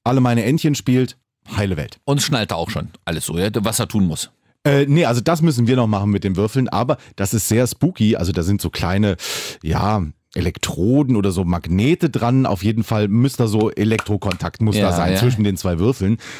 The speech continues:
Speaker 1: Und neulich war es sehr gruselig. Es war Gott sei Dank nicht an Halloween. Da nahm er nur einen von diesen Würfeln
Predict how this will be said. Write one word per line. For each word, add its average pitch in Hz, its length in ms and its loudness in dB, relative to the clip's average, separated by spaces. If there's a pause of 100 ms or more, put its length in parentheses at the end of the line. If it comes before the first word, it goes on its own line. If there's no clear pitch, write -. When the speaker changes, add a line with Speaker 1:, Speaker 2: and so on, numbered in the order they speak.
(300)
Speaker 1:
Und 95 260 0
neulich 110 300 2
war 92 120 0
es - 180 -6
sehr 117 300 0
gruselig. 110 720 0 (140)
Es - 200 -6
war 85 100 -2
Gott 92 160 -2
sei 101 100 -2
Dank 82 160 -2
nicht 92 160 0
an 80 120 -2
Halloween. 95 380 0 (240)
Da 90 100 -2
nahm 101 200 0
er 113 80 2
nur 104 240 0
einen 151 260 2
von 98 200 -2
diesen 87 280 0
Würfeln 131 520 0